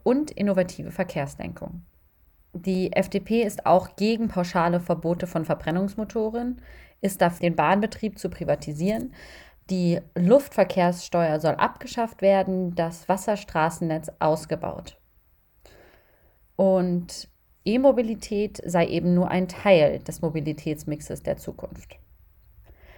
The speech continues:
Die F D P setzt also allgemein auf Innovation, Vernunft und Freiheit, auch in der Mobilität. Sie ist stark für einen Emissionshandel, wodurch der Markt Emissionen regelt.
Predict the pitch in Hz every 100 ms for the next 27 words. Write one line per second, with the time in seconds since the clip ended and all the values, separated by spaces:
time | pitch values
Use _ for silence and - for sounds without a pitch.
0 | - - - - 165 202 220 208 175 175
1 | - 151 156 143 143 147 160 202 160 -
2 | 240 254 208 - 175 160 170 202 175 160
3 | 160 - 185 - 147 139 143 143 - -
4 | - 160 160 175 175 - 170 160 156 160
5 | 180 175 - - - - - - - -
6 | - - 190 175 - 170 214 - - 175
7 | 170 165 - 170 196 - 214 214 240 247
8 | - 185 175 196 233 240 - - - -
9 | - 170 170 160 180 185 - - 175 170
10 | - 156 156 151 147 - - -